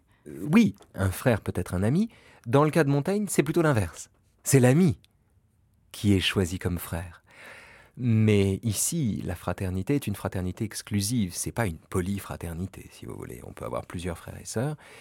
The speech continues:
euh, mais on n'a qu'un ami. On reviendra d'ailleurs sur ce qu'il appelle la polyphilia, enfin ce que les Grecs et ce que Plutarque, euh, appelaient la polyphilia, c'est-à-dire les,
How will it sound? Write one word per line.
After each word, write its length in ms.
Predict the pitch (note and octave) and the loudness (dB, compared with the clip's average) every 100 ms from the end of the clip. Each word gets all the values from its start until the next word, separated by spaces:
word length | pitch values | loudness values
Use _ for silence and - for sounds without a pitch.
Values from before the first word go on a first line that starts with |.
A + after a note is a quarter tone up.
| - - | -18 -10
euh, 360 | E2+ E2+ D2+ - - - - - - | -8 -8 -10 -12 -14 -16 -18 -18 -18
mais 680 | - D2 D#2 D#2 D2+ - - - | -14 -12 -10 -8 -8 -10 -14 -12
on 80 | F2 | -10
n'a 120 | E2+ | -8
qu'un 220 | - F2+ | -6 -6
ami. 260 | E2+ D#2+ - _ - - - | -6 -10 -16 _ -20 -20 -10
On 80 | G2 | -2
reviendra 340 | G2 G#2 G#2 F#2 | 0 2 0 -2
d'ailleurs 280 | E2 F2 | -6 -12
sur 100 | - | -14
ce 60 | - | -14
qu'il 120 | - | -12
appelle 200 | - F#2 | -6 -6
la 100 | D#2 | -6
polyphilia, 760 | - E2+ D#2+ - F2 G2 F#2 F2 | -6 -6 -6 -8 -6 -4 -4 -8
enfin 140 | - | -14
ce 80 | - | -14
que 80 | F2 | -12
les 100 | D2 | -6
Grecs 300 | G2+ G2+ - | -2 -2 -4
et 100 | - | -18
ce 60 | - | -16
que 80 | |
Plutarque, 460 | F2+ A2 - - - - - - | -6 -2 -2 -4 -20 -20 -20 -10
euh, 180 | F2 E2 | -6 -6
appelaient 200 | D#2+ E2+ | -8 -10
la 120 | E2 | -10
polyphilia, 600 | - E2 - - F2 A2 B2+ - - | -10 -10 -10 -10 -8 -8 -8 -16 -20
c'est-à-dire 440 | - - - G#2 F#2 | -16 -14 -8 -4 -4
les, 160 | E2+ | -6